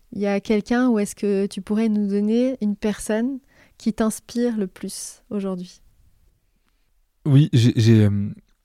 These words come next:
Speaker 2: c'est, c'est le dernier. Mes, mes amis m'ont offert pour mes quarante ans, euh, une œuvre, euh, d'une artiste qui est incroyablement, euh,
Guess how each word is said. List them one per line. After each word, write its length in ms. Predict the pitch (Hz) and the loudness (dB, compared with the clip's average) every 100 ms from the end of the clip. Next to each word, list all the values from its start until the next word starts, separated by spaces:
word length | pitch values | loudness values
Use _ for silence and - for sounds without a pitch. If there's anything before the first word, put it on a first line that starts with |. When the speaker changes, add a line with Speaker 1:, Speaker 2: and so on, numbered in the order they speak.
| - _ _ - | -20 _ _ -8
Speaker 2:
c'est, 240 | - - | -6 -2
c'est 140 | - | 0
le 60 | 120 | 0
dernier. 440 | 110 113 123 160 160 | 2 2 4 2 4
Mes, 200 | 127 131 | 2 4
mes 220 | 127 127 | 4 6
amis 220 | 131 160 | 6 4
m'ont 420 | 139 110 104 104 - | 4 2 0 -2 -4
offert 340 | 117 - - - | -2 0 0 0
pour 160 | 117 | 0
mes 120 | 107 - | 0 0
quarante 360 | 123 113 - | 0 0 0
ans, 160 | 123 196 - _ _ _ _ _ _ _ 117 | -2 -2 -8 _ _ _ _ _ _ _ -4
euh, 640 | 110 101 98 98 98 98 101 - - | -2 0 -2 -4 -6 -6 -10 -14 -4
une 180 | 120 117 | 0 2
œuvre, 320 | 147 139 113 | 2 2 0
euh, 320 | 107 107 104 | 0 0 -4
d'une 240 | 107 104 | -6 -4
artiste 300 | 107 - 117 | -4 -4 -10
qui 320 | - - 104 98 | -10 -10 -8 -10
est 60 | 101 _ _ 170 _ _ _ _ _ _ _ _ _ | -12 _ _ _ _ _ _ _ _ _ _ _ _
incroyablement, 880 | 123 - 117 113 107 104 107 107 | -4 0 0 2 2 0 0 0
euh, 120 | 98 | -2